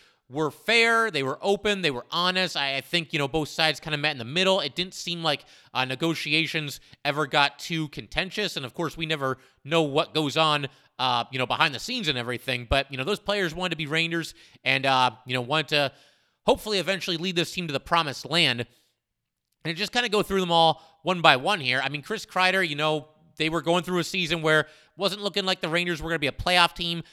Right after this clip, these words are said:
but Kreider that year would have been one of the, uh, most coveted players available at the trade deadline,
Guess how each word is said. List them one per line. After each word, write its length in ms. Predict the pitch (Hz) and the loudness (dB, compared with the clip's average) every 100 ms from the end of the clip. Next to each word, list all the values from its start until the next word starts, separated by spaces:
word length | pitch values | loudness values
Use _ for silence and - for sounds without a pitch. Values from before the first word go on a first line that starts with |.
| - - | -10 -10
but 100 | - | -6
Kreider 400 | - 233 269 170 | 2 4 4 4
that 160 | 151 | 4
year 380 | 143 151 143 143 - _ | 4 2 2 0 -8 _
would 140 | 151 | 2
have 80 | 180 | 2
been 160 | 160 147 | 0 0
one 160 | 165 | 2
of 100 | 156 | 2
the, 240 | 139 143 147 | -2 0 4
uh, 160 | 131 | 4
most 300 | 127 160 - | 4 -2 -2
coveted 380 | - 180 160 127 | -2 -2 -2 -6
players 440 | - 165 151 139 | 0 2 4 0
available 480 | 139 120 147 139 139 | -4 -2 -2 -2 -4
at 180 | 139 139 | -2 -2
the 60 | - | -6
trade 380 | - 151 120 | -4 -4 -2
deadline, 480 | 98 180 127 113 113 | 0 0 0 -4 -6